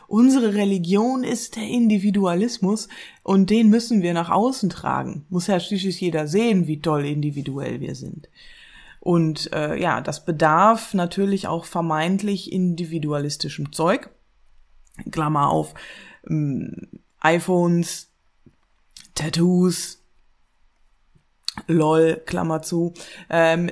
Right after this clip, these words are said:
also Zeug, mit dem wir uns zumüllen und wieder besseren Wissens jeden Tag ein bisschen dazu beitragen, diesen Planeten ins Verderben zu stürzen. Und dabei übersehen wir, dass all das Zeug eigentlich scheißegal ist.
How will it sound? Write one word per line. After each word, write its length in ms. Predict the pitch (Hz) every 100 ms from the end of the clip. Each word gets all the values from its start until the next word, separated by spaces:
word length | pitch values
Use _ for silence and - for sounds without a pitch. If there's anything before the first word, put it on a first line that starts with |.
| -
also 320 | 160 175 185
Zeug, 320 | 175 233 269
mit 140 | 247 196
dem 160 | 208
wir 160 | 208 220
uns 340 | 185 175 -
zumüllen 840 | - 269 285 196 165 170 202 233 226
und 340 | 202 208 202 - -
wieder 420 | 180 196 302 247
besseren 480 | 214 220 - 190 190
Wissens 540 | 240 247 202 208 233 233 _ -
jeden 340 | 214 247 254
Tag 460 | 233 208 180 165 -
ein 160 | 175 185
bisschen 340 | 233 240 294
dazu 320 | 262 247 254 233
beitragen, 920 | 226 220 - 175 175 196 214 214 190
diesen 320 | 196 202 196
Planeten 580 | 180 165 165 196 185 165
ins 180 | 175 -
Verderben 520 | 151 147 147 143 139
zu 140 | -
stürzen. 680 | 147 - 143 139 - 123 - 190 214 - 185 - -
Und 140 | 196 208
dabei 220 | 226 233
übersehen 460 | 220 214 311 247
wir, 380 | 202 202 233 254 _ _ -
dass 300 | 226 - - _
all 180 | 247 311
das 300 | 285 - -
Zeug 520 | - - 208 165 -
eigentlich 600 | - 233 233 214 185 180
scheißegal 720 | - 202 185 - 151 147 143 -
ist. 300 | - -